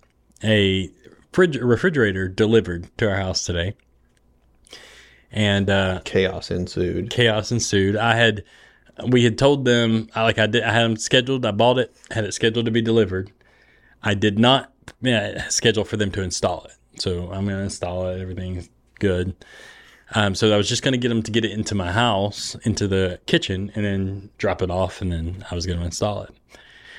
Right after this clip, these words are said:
Speaker 1: Well, it didn't quite fit through the door.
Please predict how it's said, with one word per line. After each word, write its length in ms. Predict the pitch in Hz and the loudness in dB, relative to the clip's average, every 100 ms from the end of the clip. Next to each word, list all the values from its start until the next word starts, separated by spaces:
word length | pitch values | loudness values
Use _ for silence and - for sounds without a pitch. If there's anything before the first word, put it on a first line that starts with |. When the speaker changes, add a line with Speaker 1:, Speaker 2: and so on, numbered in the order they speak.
| - - | -20 -12
Speaker 1:
Well, 840 | - 92 143 196 151 120 110 113 113 _ _ _ _ _ _ _ _ _ _ _ - | -6 0 4 6 6 6 6 2 -2 _ _ _ _ _ _ _ _ _ _ _ -2
it 120 | 165 | 2
didn't 240 | 208 160 | 4 2
quite 680 | 160 - - 156 151 143 - | -4 -8 0 4 6 6 2
fit 380 | - - 135 - | -2 2 2 2
through 180 | 127 110 | 0 2
the 120 | 101 | 0
door. 680 | 104 123 117 92 87 - | 4 8 8 6 -4 -10